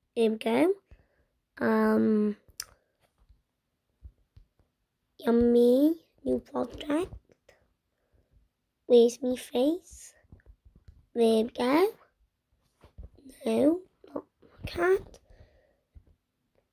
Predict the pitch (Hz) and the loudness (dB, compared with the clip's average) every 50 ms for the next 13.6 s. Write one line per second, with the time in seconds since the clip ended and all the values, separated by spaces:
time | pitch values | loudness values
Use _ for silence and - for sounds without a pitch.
0 | _ _ _ _ _ _ - 240 220 214 214 220 226 233 254 302 381 440 415 - | _ _ _ _ _ _ 2 4 4 4 4 4 4 4 6 4 2 0 -4 -10
1 | - - 247 240 233 233 233 233 233 233 226 226 226 226 226 240 233 226 233 _ | -8 -4 -2 0 2 2 2 2 2 2 2 2 2 0 0 0 -2 -4 -6 _
2 | _ _ _ _ _ _ _ _ _ - - - - _ _ _ _ _ _ _ | _ _ _ _ _ _ _ _ _ -8 -8 -8 -8 _ _ _ _ _ _ _
3 | _ _ _ _ _ _ _ _ _ - 233 220 214 208 208 202 208 220 - - | _ _ _ _ _ _ _ _ _ -4 -2 0 0 -2 -2 -4 -6 -8 -12 -18
4 | 269 269 - 277 233 220 226 226 247 311 349 403 - - - 277 277 285 294 277 | -20 -20 -12 -6 -4 -4 -2 0 0 0 0 -2 -4 -4 0 2 4 4 4 2
5 | 262 254 247 262 269 277 285 277 269 269 269 269 269 277 294 311 320 - _ - | 2 2 0 0 0 0 0 -2 -2 -2 -2 0 0 2 2 2 0 -2 _ -20
6 | _ _ _ _ _ _ - 233 233 233 226 226 220 220 226 220 220 220 220 220 | _ _ _ _ _ _ -2 0 2 2 2 2 2 0 0 0 0 0 0 -2
7 | 226 226 240 - _ _ _ _ _ _ - _ - _ _ _ _ _ _ _ | -2 -4 -6 -10 _ _ _ _ _ _ -20 _ -20 _ _ _ _ _ _ _
8 | _ _ _ _ _ _ _ _ _ _ _ - - - _ _ _ _ _ _ | _ _ _ _ _ _ _ _ _ _ _ -20 -20 -20 _ _ _ _ _ _
9 | _ _ _ _ _ _ _ _ _ _ _ _ _ _ _ _ _ _ _ - | _ _ _ _ _ _ _ _ _ _ _ _ _ _ _ _ _ _ _ 2
10 | 233 233 226 220 220 214 214 214 214 220 220 220 220 214 214 214 214 208 208 208 | 4 4 6 6 6 4 4 4 4 6 6 6 4 4 4 4 4 2 2 2
11 | 208 208 208 214 220 262 - _ _ - 240 208 208 214 - - - 226 254 320 | 2 2 0 0 -2 -4 -8 _ _ -8 -6 -4 -4 -6 -6 -4 -2 0 2 2
12 | 392 440 - _ _ _ _ 233 - - - - - _ _ _ - 233 220 214 | 0 -2 -4 _ _ _ _ -20 -20 -20 -20 -20 -20 _ _ _ -6 -2 -2 0
13 | 208 202 202 214 226 233 220 226 247 302 359 | 0 -2 -2 -2 -2 -2 0 0 2 0 0